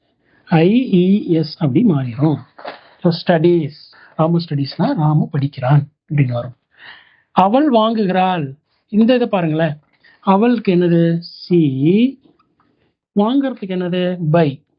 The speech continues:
பைனா வாங்குறது, பொருட்கள் வாங்குறது அப்படின்னு அர்த்தம். இப்ப இங்க பாருங்களேன், இங்கேயும் ஒய்ல முடியுது.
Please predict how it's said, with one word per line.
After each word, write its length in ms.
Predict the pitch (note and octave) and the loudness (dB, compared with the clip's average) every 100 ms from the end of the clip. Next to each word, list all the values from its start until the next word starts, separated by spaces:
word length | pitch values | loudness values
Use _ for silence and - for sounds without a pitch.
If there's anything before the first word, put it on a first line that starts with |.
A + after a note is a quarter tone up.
| _ _ _ _ _ _ _ _ - | _ _ _ _ _ _ _ _ -2
பைனா 320 | F3 F#3 G#3+ D#4 - - | 0 2 0 -2 -6 -2
வாங்குறது, 460 | F3 E3+ D3+ C3+ | 0 0 -2 -4
பொருட்கள் 380 | D3+ F3+ E3+ F#3+ | -4 -4 -4 -4
வாங்குறது 680 | D3+ D3 C3+ A#2 C3 C#3 - _ - - | -2 -2 -4 -6 -4 -4 -4 _ -20 -4
அப்படின்னு 280 | E3+ D#3 D3+ | 2 2 2
அர்த்தம். 320 | C#3+ D3 D3 - _ | 0 -6 -10 -14 _
இப்ப 220 | - G#3 | -2 2
இங்க 320 | A3 A3+ C4 C#4+ | 2 2 2 2
பாருங்களேன், 400 | C4 F#3 F3+ F3 | 0 0 -2 -4
இங்கேயும் 260 | G#3 A#3+ | -4 -2
ஒய்ல 420 | F#3 G3 G#3+ D#3+ | 0 0 0 0
முடியுது. 580 | D#3+ D3+ B2+ C3+ F#3+ C4+ | 0 -2 -2 -2 -2 -2